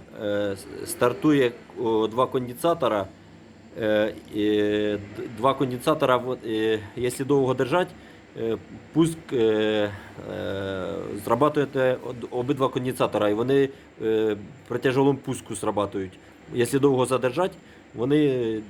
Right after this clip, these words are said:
д-, д-, дають більшу нагрузку і, і стартують екструдер. Якщо ми просто класнемо, то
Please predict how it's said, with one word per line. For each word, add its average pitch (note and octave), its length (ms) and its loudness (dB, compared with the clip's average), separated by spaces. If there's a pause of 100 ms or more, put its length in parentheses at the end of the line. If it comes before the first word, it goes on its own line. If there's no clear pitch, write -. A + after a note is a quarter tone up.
(140)
д-, B2+ 120 0
д-, A#2+ 260 -2
дають B2+ 580 0
більшу B2+ 300 -4
нагрузку C3 440 -2
і, A#2+ 340 -4
і A#2+ 40 -4
стартують C3+ 540 0 (380)
екструдер. G#2 540 -4 (500)
Якщо C#3+ 340 4
ми D3 140 4
просто D3+ 560 0 (2000)
класнемо, A#2 520 2 (1400)
то B2+ 160 2